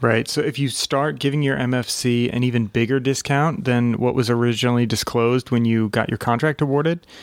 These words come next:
you have to tell G S A as soon as possible. And as a result of that, G S A is gonna ask that you drop the rates that you sell to them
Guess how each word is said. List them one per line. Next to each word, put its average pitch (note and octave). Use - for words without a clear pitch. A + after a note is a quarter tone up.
you C#3
have D3+
to D#3+
tell D#3+
G A#2
S A#2
A B2
as G#2+
soon A#2+
as A2
possible. G#2
And B2
as B2+
a C3+
result C3
of A2
that, A2+
G D3
S E3
A D3+
is A#2
gonna A#2+
ask B2
that A#2+
you A#2+
drop B2
the A#2
rates A#2
that A2+
you A#2+
sell C3
to A2+
them A#2+